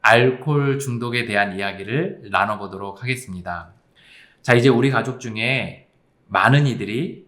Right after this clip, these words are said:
술 문제를 갖고 있습니다. 아, 그런데 여러 술 문제가 있음에도 불구하고 알코올 중독과 연관지어 생각하지는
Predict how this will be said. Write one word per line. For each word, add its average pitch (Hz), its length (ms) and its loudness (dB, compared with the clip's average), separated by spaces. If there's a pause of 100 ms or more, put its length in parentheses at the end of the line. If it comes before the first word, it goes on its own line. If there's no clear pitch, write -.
술 - 260 -2
문제를 151 360 2
갖고 101 560 -8
있습니다. 92 760 -8 (760)
아, 117 120 6
그런데 123 800 0 (380)
여러 147 340 6
술 220 300 -8
문제가 160 1040 0
있음에도 120 920 -2
불구하고 117 960 0 (440)
알코올 139 760 2
중독과 139 680 2
연관지어 156 640 -2
생각하지는 104 960 -8